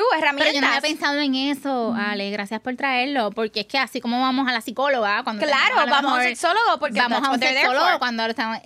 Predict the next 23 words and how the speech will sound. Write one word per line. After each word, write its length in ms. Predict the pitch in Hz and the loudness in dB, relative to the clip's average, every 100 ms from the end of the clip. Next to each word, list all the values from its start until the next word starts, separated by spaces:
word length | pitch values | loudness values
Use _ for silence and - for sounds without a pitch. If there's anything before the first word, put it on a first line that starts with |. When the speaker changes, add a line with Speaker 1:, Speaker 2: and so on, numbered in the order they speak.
| 226 | -4
Speaker 1:
pero 220 | 254 247 | 0 0
es 180 | 233 233 | -2 -2
que 200 | 277 285 | -2 -2
Speaker 3:
Exacto. 260 | 277 - - _ 226 _ | -4 -14 -20 _ -20 _
Speaker 1:
no 220 | 233 247 262 | -2 -2 0
se 180 | 285 | -2
ve 220 | 226 240 359 | 0 0 0
así. 480 | 240 226 220 185 202 | 0 -4 -8 -8 -8
Speaker 3:
Ujú. 460 | 214 208 208 233 | -8 -8 -6 -4
Speaker 1:
Se 100 | 285 269 | 0 0
ve 100 | 262 | 0
siempre 260 | 294 339 | 0 0
cuando 200 | 285 262 | 0 -2
es 40 | 254 | 0
que 80 | |
hay 100 | 269 | -2
un 120 | 262 233 | -2 -2
problema, 880 | 208 214 269 285 285 277 277 269 240 | 0 0 0 2 2 2 2 0 -2
que 120 | 220 | -2
ya 240 | 220 214 | 0 0
es 80 | 226 | -2
como 260 | - 247 240 | -4 -4 -4
que 480 | 226 220 208 202 | -4 -2 -4 -6